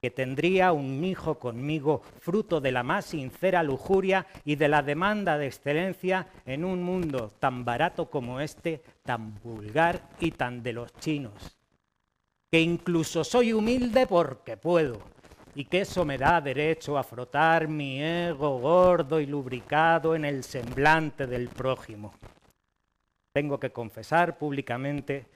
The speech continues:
que a veces siento asco al hacerlo. Que ser ejemplo requiere sobre todo de la humildad de saberse superior y que eso me salva de la falsa modestia. Que la conmiseración a veces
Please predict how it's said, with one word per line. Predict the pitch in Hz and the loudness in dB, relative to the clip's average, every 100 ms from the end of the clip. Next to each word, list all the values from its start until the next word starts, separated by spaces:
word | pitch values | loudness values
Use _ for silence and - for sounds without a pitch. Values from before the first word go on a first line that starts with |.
| _ - - | _ -14 -4
que | |
a | 127 | -2
veces | 143 160 - 127 | 0 -2 -4 -8
siento | - 156 160 151 123 | -4 -4 -4 -4 -2
asco | 135 143 - 117 | 0 0 -2 -10
al | 107 | -10
hacerlo. | 110 123 117 98 92 - _ _ _ _ _ _ _ | -10 -10 -10 -12 -20 -20 _ _ _ _ _ _ _
Que | - | -8
ser | - 190 | -2 0
ejemplo | 196 - 196 196 175 185 147 | 0 0 -2 -2 0 -2 -2
requiere | 135 127 - 190 202 | -8 -8 -4 -4 -4
sobre | - 135 123 | -4 -4 -4
todo | - 214 170 175 | -2 -2 0 -2
de | 147 | -2
la | 120 127 | -4 -4
humildad | 123 127 120 135 180 180 | -6 -10 -6 2 4 4
de | 147 | -2
saberse | - 123 160 190 - 160 | -6 -2 0 0 -4 -8
superior | - 127 117 127 147 117 - - - | -8 -8 -6 -2 -2 -4 -8 -20 -20
y | - 117 | -20 -6
que | 165 | -6
eso | - 139 | -4 -8
me | 120 | -8
salva | - 139 147 127 120 104 | -4 0 2 0 -6 -8
de | |
la | 113 117 | -10 -6
falsa | 143 147 139 139 | -4 -4 -4 -6
modestia. | 123 117 135 143 - 107 - - _ _ _ _ _ _ | -6 -6 -6 -6 -12 -18 -18 -20 _ _ _ _ _ _
Que | 117 | -10
la | 110 107 | -8 -10
conmiseración | 113 113 107 104 104 _ - 143 143 | -12 -12 -14 -18 -20 _ -6 -4 -2
a | 127 | -2
veces | 139 151 - 151 143 | -2 -2 -2 -6 -6